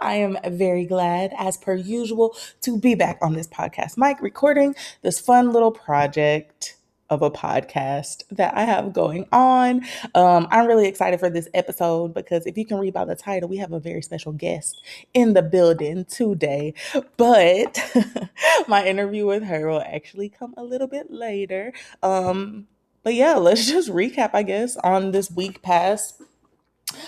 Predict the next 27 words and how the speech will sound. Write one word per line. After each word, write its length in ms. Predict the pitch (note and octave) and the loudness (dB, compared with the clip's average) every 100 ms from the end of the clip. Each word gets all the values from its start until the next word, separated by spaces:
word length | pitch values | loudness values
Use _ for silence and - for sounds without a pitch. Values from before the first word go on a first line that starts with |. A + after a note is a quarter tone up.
| F#3 | -6
I 40 | E3 | 0
don't 140 | G#3 | 2
have 160 | G#3+ G#3 | 4 2
any 140 | G#3 | 0
current 320 | G#3 G3+ G3+ | -2 -4 -4
event 340 | G3+ G3 G3 G3 | -4 -4 -6 -4
things 320 | G3 G3+ G3 | -4 -4 -4
that 180 | F3 - | -4 -2
I 80 | E3 | -2
particularly 1300 | E3+ - A#3 A3+ A#3 A3 A3+ A3+ A3 A3+ A3+ A3+ A3+ - | -2 0 2 2 0 0 4 4 4 0 0 0 -2 -4
want 340 | - G3 G3 - | -2 0 0 -2
to 100 | G3 | -2
happen 540 | F3+ F3+ F3+ F3+ E3+ E3 - _ | 0 0 -2 -6 -6 -8 -18 _
or 300 | D#3+ D#3+ - - _ | 2 2 2 -4 _
want 260 | D#3+ E3+ F3 | 0 0 0
to 80 | E3+ | -4
mention, 520 | D3+ F#3+ G3+ G3+ G3+ - _ | -4 -4 -4 -6 -8 -14 _
but 300 | - D3 - | 0 0 0
y'all, 340 | C3+ C#3 C#3+ D#3 | 2 4 4 4
of 160 | C#3 | 0
course, 480 | - - C#3 A3+ - - | -6 -4 -2 -2 -4 -12
stay 420 | - - B2+ C3+ | -10 -6 -2 -2
safe 460 | B3 C4+ G3+ B3 - | -2 -4 -6 -8 -10
<laughs> 40 | - | -6
as 360 | F#3 F3 F3 | 0 2 0
per 180 | - G#3 | -2 -4
usual. 580 | G#3 G3 F3+ F3+ F3+ | -2 -4 -4 -4 -6